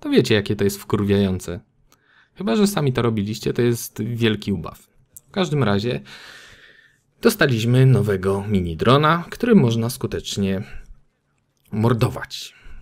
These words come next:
Nawet bardzo skutecznie. Ci, co obserwują mojego Facebooka, to dzisiaj widzieli film od Robaza, King of Sweden, oczywiście,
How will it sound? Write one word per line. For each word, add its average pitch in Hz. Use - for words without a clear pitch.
Nawet 123
bardzo 117
skutecznie. -
Ci, 131
co 107
obserwują 107
mojego 98
Facebooka, 113
to 101
dzisiaj 98
widzieli 98
film 95
od 92
Robaza, 95
King 156
of 135
Sweden, 156
oczywiście, 107